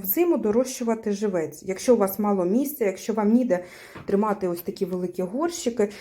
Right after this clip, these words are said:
то ви можете зберігати маленьким живцем. Ось таким. І тоді вже навесні збільшувати об'єм, формувати і виходити з нею гуля-, на, на прогулянку, її виводити на вулицю.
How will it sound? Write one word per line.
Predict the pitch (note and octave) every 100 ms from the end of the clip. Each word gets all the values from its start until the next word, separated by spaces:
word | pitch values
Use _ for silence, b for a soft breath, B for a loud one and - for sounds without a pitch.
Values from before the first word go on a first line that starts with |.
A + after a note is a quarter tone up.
| B
то | -
ви | G#3 G#4+
можете | G4+ F#4+ C4+
зберігати | A3+ A3+ A3+ A#3 E4+ E4+
маленьким | A#3+ A#3 D4+ D4+ C4+
живцем. | A#3+ A#3 - F#3 F3+ F3 - _ _ _ _
Ось | - A#3+ C4
таким. | F#3+ - F3 F3+ - _ _ _ _ _ _ _ _ b b b b
І | G#3
тоді | G#3 A3+ F4
вже | G4+ B3
навесні | A#3+ G#3 G#3+ - D#4+
збільшувати | F4+ A3 B3 - G#3 G3+ G3+
об'єм, | F#3 G3+ E4+
формувати | F4 G#3+ G3 F3+ A#3 D4+ D4+ A#3+ A#3+ B B B B B B B B -
і | F#4
виходити | D#4+ A3 A#3 C#4 C#4 A3
з | G3
нею | G#3+ B3+ C#4
гуля-, | A3 F#3+ G#3
на, | G#3+ G#3 G3
на | G#3+ A3+
прогулянку, | A#3 G#3+ F#3+ G#3+ C#4 D4
її | D4
виводити | C4+ B3 F#3+ F3+ A3 A3
на | G#3
вулицю. | E3+ D#3 C#3+ C#3 D3+